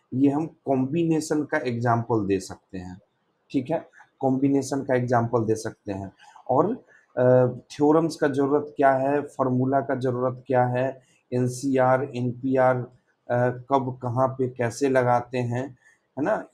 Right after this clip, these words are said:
इन सब चीज़ों को जानना बहुत ज़रूरी है। अब मान लीजिए कि चार example था, तो बड़ा आसानी से हम लोग ने ये mapping कर लिया, ठीक है। लेकिन अगर यहीं अगर पचास गो option दिया रहता,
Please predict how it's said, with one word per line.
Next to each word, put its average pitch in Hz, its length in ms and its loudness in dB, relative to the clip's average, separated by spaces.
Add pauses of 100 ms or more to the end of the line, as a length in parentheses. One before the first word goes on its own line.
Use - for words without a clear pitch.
इन 151 140 0
सब 160 260 -4
चीज़ों 147 320 -4
को 160 160 -2
जानना 139 360 2
बहुत 131 420 0
ज़रूरी 104 380 0
है। 92 180 -10 (360)
अब 139 80 6
मान 147 260 2
लीजिए 156 240 -2
कि 165 140 -6
चार 147 380 4
example 131 640 2
था, 90 380 -6 (460)
तो 156 440 2
बड़ा 139 200 8
आसानी 143 420 6
से 143 140 -4
हम 143 180 2
लोग 143 140 6
ने 143 100 4
ये 143 180 4
mapping 120 480 0
कर 104 160 -4
लिया, 90 340 -8 (520)
ठीक 139 160 -2
है। 170 160 0 (280)
लेकिन 147 640 4 (280)
अगर 139 300 4
यहीं 143 320 2
अगर 147 220 2
पचास 143 680 2
गो 139 200 4
option 131 360 -2
दिया 127 200 4
रहता, 110 500 -2